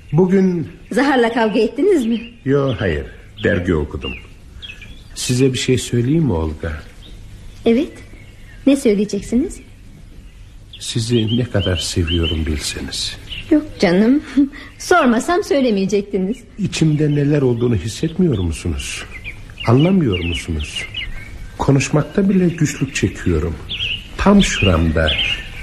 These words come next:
Speaker 1: Verin elinizi Olga. Evet, tam şuramda bir şey, taş gibi ağır bir şey duruyor. Derin bir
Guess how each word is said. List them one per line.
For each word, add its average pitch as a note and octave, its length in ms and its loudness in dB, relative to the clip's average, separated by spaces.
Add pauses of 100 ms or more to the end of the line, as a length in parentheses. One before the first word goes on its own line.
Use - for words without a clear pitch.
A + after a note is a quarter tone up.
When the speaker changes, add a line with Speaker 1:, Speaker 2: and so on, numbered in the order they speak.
Speaker 1:
Verin C#3 500 6
elinizi E2+ 440 2
Olga. F#2+ 360 2 (760)
Evet, - 420 2 (680)
tam F#3 240 8
şuramda B2+ 560 2
bir A#2 60 -4
şey, A#2 380 4 (400)
taş - 320 4
gibi A2+ 200 4
ağır G#2+ 380 4
bir - 60 -2
şey G2 280 2
duruyor. D#2 500 -2 (960)
Derin C#3 420 6
bir A#2 220 2